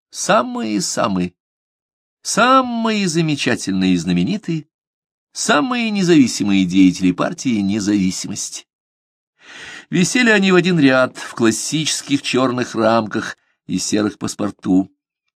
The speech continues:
занимали неполные три стены, как бы удваивая букву «П»,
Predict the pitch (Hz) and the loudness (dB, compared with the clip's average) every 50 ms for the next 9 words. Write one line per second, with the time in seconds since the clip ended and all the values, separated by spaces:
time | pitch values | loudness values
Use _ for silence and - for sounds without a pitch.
0 | _ - - 90 92 98 98 101 98 95 95 98 95 - 131 147 170 143 107 95 | _ -16 -10 -6 -4 -2 0 2 2 2 2 0 0 0 0 0 0 2 0 0
1 | 87 - 120 135 - - - 104 95 95 95 98 92 _ _ _ _ - - 92 | 0 0 -2 -2 -2 -4 -4 -2 0 2 2 0 0 _ _ _ _ -12 -8 -2
2 | 90 98 98 95 _ _ _ _ _ - 101 104 104 92 95 98 101 107 104 101 | 0 0 0 0 _ _ _ _ _ -4 -2 -2 -2 0 2 2 2 2 2 2
3 | 98 95 92 90 90 92 90 87 90 87 - 92 90 87 _ - - 104 127 151 | 2 2 4 6 6 6 6 4 2 -2 0 -2 -2 -2 _ 0 2 2 2 2
4 | 151 | 0